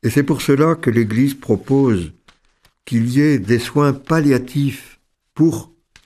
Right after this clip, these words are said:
aider les personnes à vivre ce passage de la mort, parce que ce n'est pas un passage facile.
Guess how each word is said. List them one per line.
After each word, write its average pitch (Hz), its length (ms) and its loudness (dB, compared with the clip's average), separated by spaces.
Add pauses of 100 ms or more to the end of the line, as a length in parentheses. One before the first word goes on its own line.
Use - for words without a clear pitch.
aider 117 480 0 (280)
les 113 120 -2
personnes 123 680 -2 (340)
à 113 100 -2
vivre 120 380 0
ce - 120 -8
passage 98 640 -2 (340)
de 107 80 -2
la 101 140 0
mort, 92 380 -2 (300)
parce 107 120 -6
que - 80 -2
ce 135 120 -4
n'est 113 120 2
pas 120 340 -4 (280)
un 117 100 -6
passage 98 440 -6
facile. 139 560 -2